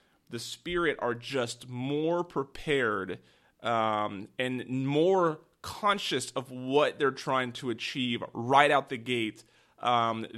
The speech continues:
that I think they, um, they kinda have the, the opposition on their heels a little bit as everybody's trying to sort of get a feel for how the tempo of the game's gonna be. The Spirit take advantage of that right away, and I think that's what's been leading,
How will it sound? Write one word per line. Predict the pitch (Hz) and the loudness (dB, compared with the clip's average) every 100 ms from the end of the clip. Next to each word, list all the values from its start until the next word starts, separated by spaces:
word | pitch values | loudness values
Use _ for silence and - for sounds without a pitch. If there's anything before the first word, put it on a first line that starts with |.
| 117 | -4
that | 127 123 123 - - | 0 2 0 -4 -4
I | 123 | -4
think | 123 139 127 | -2 -6 -2
they, | 127 123 123 117 117 _ _ - | 0 0 0 -4 -10 _ _ -10
um, | - 113 110 107 104 - - | -4 -2 -2 -4 -8 -16 -10
they | 120 | -8
kinda | 123 - 151 160 165 | -8 -4 0 2 2
have | 156 143 139 135 123 123 | 2 4 4 2 0 -6
the, | 123 123 117 - - | -6 -4 -4 -8 -4
the | 117 | 2
opposition | 123 135 120 127 139 - 120 113 | 2 0 -4 -4 -4 -4 -4 -4
on | 107 127 131 | -2 0 0
their | 120 113 | -4 -6
heels | 120 139 139 139 120 | -10 -4 0 0 0
a | 113 | -2
little | 113 123 170 165 | 0 2 4 4
bit | 120 117 | 2 2
as | 110 107 | 2 0
everybody's | 117 127 127 120 117 | -4 -2 -2 -2 -2
trying | 131 | -4
to | 113 | -4
sort | 120 117 | -4 -4
of | 110 | -4
get | 117 113 | -4 -6
a | |
feel | - 127 123 | -6 -6 -6
for | 120 113 | -4 -2
how | 113 | 0
the | 104 | -2
tempo | 98 127 117 127 | -4 -6 -4 -6
of | 107 | -6
the | |
game's | 110 120 139 131 | -6 -4 -4 -6
gonna | 117 110 | -6 -6
be. | 101 107 104 - - _ - | -6 -6 -8 -10 -20 _ -14
The | 110 | -12
Spirit | - 170 160 | -4 -2 -2
take | 160 135 | -4 -6
advantage | 113 127 127 | -4 -4 -4
of | 113 | -2
that | 110 92 | -2 -2
right | 107 117 123 | 2 4 4
away, | 110 117 120 | 2 0 -2
and | 101 | -4
I | |
think | 107 117 110 | -6 -10 -8
that's | 107 110 117 | -2 -2 -2
what's | 117 110 | -6 -10
been | 113 110 | -10 -8
leading, | 110 107 104 | -8 -8 -12